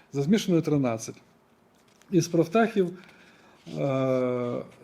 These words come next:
відповідно, чотирнадцять, е, за очною формою, один за змішаною і один, на жаль, за, на дистанційною. Це Золотинський професійний ліцей.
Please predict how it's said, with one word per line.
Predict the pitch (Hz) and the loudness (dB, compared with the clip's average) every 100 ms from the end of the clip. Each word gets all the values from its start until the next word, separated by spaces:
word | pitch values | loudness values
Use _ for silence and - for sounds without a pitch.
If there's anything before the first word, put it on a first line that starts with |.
| 143 | -4
відповідно, | 151 180 170 156 147 135 | -2 2 6 6 6 0
чотирнадцять, | 156 185 160 139 135 147 123 | 0 2 4 4 0 -4 -4
е, | 139 135 131 127 123 123 120 | -4 -2 -2 -2 -4 -4 -8
за | 123 147 | -4 0
очною | 202 247 220 196 | 2 2 2 -2
формою, | - 190 175 156 147 | 2 0 2 0 0
один | 143 156 | 0 0
за | 143 | 0
змішаною | 143 214 202 147 139 - | -2 -2 -2 -2 -2 -2
і | 151 143 | -2 0
один, | 147 170 175 | 0 2 2
на | 151 | 2
жаль, | 151 127 | 0 -2
за, | 139 139 | -6 -4
на | 151 | -4
дистанційною. | 139 139 175 170 262 254 196 | -4 -6 -6 -4 2 2 2
Це | 160 156 | -2 -4
Золотинський | 151 151 160 151 | -4 -6 -6 -8
професійний | 151 143 - 147 139 | -8 -8 -4 -4 -4
ліцей. | 139 151 | -2 -2